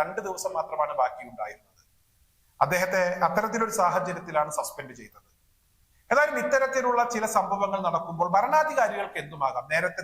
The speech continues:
ജനപ്രതിനിധിയായിരുന്നിട്ടുള്ള വ്യക്തി, പ്രമുഖ രാഷ്ട്രീയ പ്രവർത്തകൻ, രാഷ്ട്രീയ പാർട്ടിയുടെ നേതാവ്, നാളെ കേരളം ഭരിക്കുന്ന പാർട്ടിയുടെ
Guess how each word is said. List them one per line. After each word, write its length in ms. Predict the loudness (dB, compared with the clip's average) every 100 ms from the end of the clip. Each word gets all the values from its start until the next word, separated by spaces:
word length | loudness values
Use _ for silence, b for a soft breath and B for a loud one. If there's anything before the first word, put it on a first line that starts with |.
| -2
ജനപ്രതിനിധിയായിരുന്നിട്ടുള്ള 1300 | 0 -2 -4 -4 -4 2 2 2 -6 -10 -10 -2 -2
വ്യക്തി, 260 | -2 -12 -20 _ _ _ _
പ്രമുഖ 260 | 0 0 2
രാഷ്ട്രീയ 360 | 2 2 -2 -4 0
പ്രവർത്തകൻ, 440 | 0 0 -2 -4 2
രാഷ്ട്രീയ 280 | 2 2 -2 2
പാർട്ടിയുടെ 320 | 2 2 -4 -4
നേതാവ്, 380 | -4 0 0 0 -16 _ _ b b 4
നാളെ 200 | 4 4 4
കേരളം 340 | 4 4 2 2
ഭരിക്കുന്ന 420 | -2 -2 -4 0 0 4
പാർട്ടിയുടെ 360 | 2 2 0